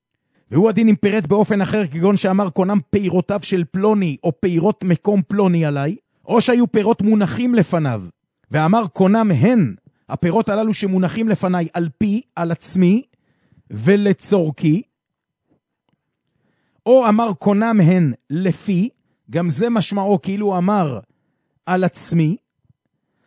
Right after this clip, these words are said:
אסור לו ליהנות לא רק מהפירות עצמם, אלא גם בחילופיהן, דהיינו, שאם נמכרו, דמיהם אסורים עליו, וכן אם הוחלפו בפירות אחרים, אסור במה שהוחלף.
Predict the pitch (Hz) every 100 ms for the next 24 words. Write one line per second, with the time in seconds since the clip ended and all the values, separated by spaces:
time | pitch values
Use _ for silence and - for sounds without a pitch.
0 | _ 165 147 - 254 247 233 214 214 233
1 | 220 220 220 208 202 208 214 - - 190
2 | 196 214 202 180 214 208 135 202 190 -
3 | 185 202 214 180 185 214 202 190 147 196
4 | 214 202 - 185 196 233 120 - _ _
5 | _ _ 120 160 196 226 220 - 202 185
6 | 175 170 180 208 190 196 214 196 185 185
7 | 196 208 196 190 214 - 208 262 247 214
8 | - 233 220 202 214 - 208 - 196 165